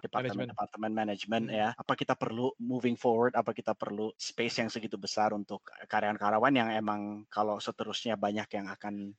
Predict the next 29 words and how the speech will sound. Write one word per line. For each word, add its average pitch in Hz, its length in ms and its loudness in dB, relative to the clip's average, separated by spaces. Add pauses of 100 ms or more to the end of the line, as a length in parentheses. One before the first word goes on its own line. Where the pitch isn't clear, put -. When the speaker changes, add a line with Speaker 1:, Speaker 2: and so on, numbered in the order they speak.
Speaker 2:
work 101 160 -8
from 98 160 -4
home, 139 320 -2
yang, 98 240 -8
Speaker 1:
Hmm. 107 80 -8
Speaker 2:
eh, 101 220 -6
untuk 98 180 -8
seterusnya, 170 640 -10
dan 113 240 0
apa 113 160 2
nggak 107 240 0
kita - 160 -8
kecilin 95 400 -6
aja 120 400 6
atau 101 180 -2
kita 98 460 -2
even 98 640 -6
maybe 98 340 -10
cut 104 220 -2 (100)
kebutuhan 107 460 -6
kantor, 101 580 -6
eh, 113 240 -8
physical 101 600 -2
location 120 640 0
untuk 107 240 -12
kantor 110 400 -2
ya. 107 240 -6
Speaker 1:
Iya. 98 640 -6 (160)
Speaker 2:
Eh, 95 680 -8